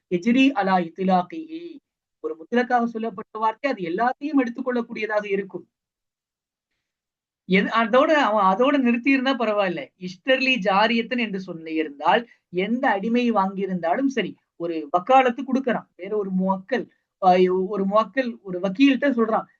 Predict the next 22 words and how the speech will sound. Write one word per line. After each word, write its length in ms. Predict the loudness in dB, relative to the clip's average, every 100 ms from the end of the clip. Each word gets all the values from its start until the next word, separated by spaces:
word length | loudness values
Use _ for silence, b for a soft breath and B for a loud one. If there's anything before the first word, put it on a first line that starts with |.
| _ -2
என்னன்னு, 380 | 0 0 0 -2 -4 _
"இஷ்டர்லி 520 | -14 -10 0 2 2 0
ஜாரியத்தன்", 680 | 2 0 0 -4 -2 -4 -4 -14 _ -4
எனக்கு 300 | 0 0 0
நீ 100 | 2 2
ஒரு 160 | 2
அடிமை 380 | 0 0 2 0
பெண்ணை 400 | 0 -4 -4 -2 -2
வாங்கு 420 | -2 -2 -2 -4 -4 -8 _ _
என்று 240 | -2 2 2
அவன் 220 | 2 0
சொல்கிறான். 480 | -4 -10 -10 -12 -14 _ _ -4
அதோடு 400 | 0 4 4 6
அவன் 200 | 4 2
நிறுத்தி 340 | 0 0 -2 -2
விடாம, 320 | 2 2 0 -6 _ _ _ _ _ _ _ _ _ _ _ _ _ _ _ _ _ _ _ _ _ _ _ _ _ _ _ -4
"லி 140 | -4 -4
தகுதிமணி", 920 | -2 -2 0 -2 2 4 4 2 0 0 -2 -6 -8 -16 _ _ _ _ _ _ _ _ _ -16
அப்ப 140 | -10 -8
அவரு 180 | -8 -10
என்ன 160 | -10
சொல்றாங்க? 460 | -10 -6 -6 -6